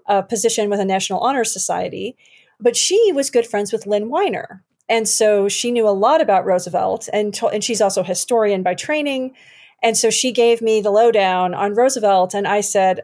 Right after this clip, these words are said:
"That is a place for me." And then almost like magic, when you know how challenging it is to get a job in higher education, there was a job at Roosevelt,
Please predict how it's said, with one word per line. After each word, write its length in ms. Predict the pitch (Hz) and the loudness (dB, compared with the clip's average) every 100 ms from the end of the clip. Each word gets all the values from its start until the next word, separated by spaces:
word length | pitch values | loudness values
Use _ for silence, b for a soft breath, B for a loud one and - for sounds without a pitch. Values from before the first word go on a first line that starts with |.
| - | -14
"That 760 | 180 175 233 262 202 185 - - | -16 0 2 4 2 0 -4 -8
is 140 | 190 | -6
a 40 | - - | -6 -4
place 540 | - - - - - _ _ - | -4 -4 -6 -8 -8 _ _ -4
for 180 | 190 | -2
me." 420 | 240 311 185 - B B B B | 0 -2 -2 -8 B B B B
And 200 | 226 226 | 0 2
then 280 | 240 240 - _ - | 2 2 -4 _ 0
almost 500 | 240 269 269 - - | 0 2 -2 -4 -2
like 240 | 226 240 | 0 0
magic, 640 | 220 208 262 226 143 - - | -2 -2 -2 -2 -8 -10 -16
when 180 | 214 226 | -6 -2
you 80 | 226 | 2
know 420 | 240 233 220 214 b b b | 2 4 2 -2 b b b
how 160 | 220 | -2
challenging 460 | 220 254 240 220 208 | 0 0 0 0 -2
it 80 | 202 | 0
is 100 | 196 | -2
to 100 | - | -4
get 180 | 185 220 | 0 0
a 60 | 196 | 2
job 360 | 185 175 185 | 0 0 -2
in 80 | 185 | -4
higher 260 | 190 190 185 | -4 -2 -2
education, 760 | 185 - 254 - 185 180 190 b b b b - | -6 -6 -4 -4 -6 -6 -10 b b b b -4
there 220 | 208 220 | 0 2
was 180 | 214 220 | 2 0
a 60 | 208 | 0
job 540 | 208 196 196 196 196 - | 0 2 2 0 -2 -4
at 220 | 202 202 208 | -2 0 0
Roosevelt, 640 | 208 190 185 180 185 | -2 0 0 0 -2